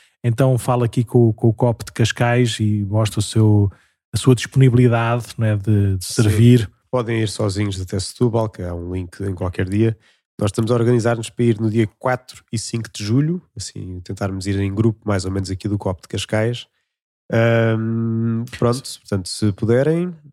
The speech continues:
Speaker 2: eh, é, é, vamos pôr depois no, na descrição do episódio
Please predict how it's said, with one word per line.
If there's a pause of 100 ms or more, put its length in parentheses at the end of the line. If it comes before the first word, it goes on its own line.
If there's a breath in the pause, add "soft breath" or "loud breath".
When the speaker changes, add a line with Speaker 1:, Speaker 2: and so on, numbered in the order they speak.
(280)
Speaker 2:
eh,
é,
é,
vamos
pôr
depois
no,
na
descrição
do
episódio